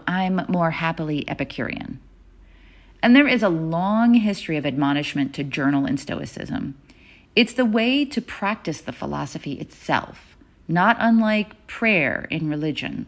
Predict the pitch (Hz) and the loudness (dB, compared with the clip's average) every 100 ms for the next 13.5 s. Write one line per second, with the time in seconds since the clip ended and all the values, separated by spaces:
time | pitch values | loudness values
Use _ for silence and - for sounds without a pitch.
0 | - 143 143 147 143 - - - _ _ | -10 -6 -2 -2 -4 -12 -20 -20 _ _
1 | - 175 190 175 160 156 143 131 143 143 | -4 2 4 4 4 4 4 2 -2 -2
2 | 113 - - - - - - - - - | -4 -4 -6 -6 -12 -12 -12 -14 -16 -20
3 | _ _ _ _ - _ _ _ - 247 | _ _ _ _ -20 _ _ _ -4 0
4 | 294 - 269 247 220 - 294 269 - - | 2 2 2 2 0 -4 -2 -2 -2 0
5 | 311 381 - 311 320 233 151 147 135 - | 2 2 2 2 4 2 0 -2 -6 -6
6 | - - 50 - - 156 151 147 156 151 | -8 -10 -16 -14 -4 -2 0 -2 -4 0
7 | 165 160 - - - - - - 170 175 | 2 2 -2 -20 -20 -20 -8 -2 2 2
8 | 156 - 147 - 233 185 - - 170 165 | 2 -2 -10 -2 0 0 -4 -10 -12 -14
9 | - - 165 160 165 165 160 160 160 135 | -14 -10 -6 -6 -4 -2 0 2 2 2
10 | 139 139 139 143 - 135 120 120 131 143 | 2 2 0 0 -2 -2 -2 -2 -4 -4
11 | 131 135 139 214 208 127 - - 151 - | -2 -2 -2 0 2 0 -4 -6 -8 -10
12 | - _ _ - 180 - - - 202 185 | -20 _ _ -8 -8 -8 -14 -10 0 2
13 | 180 180 - 160 247 | 4 4 4 2 0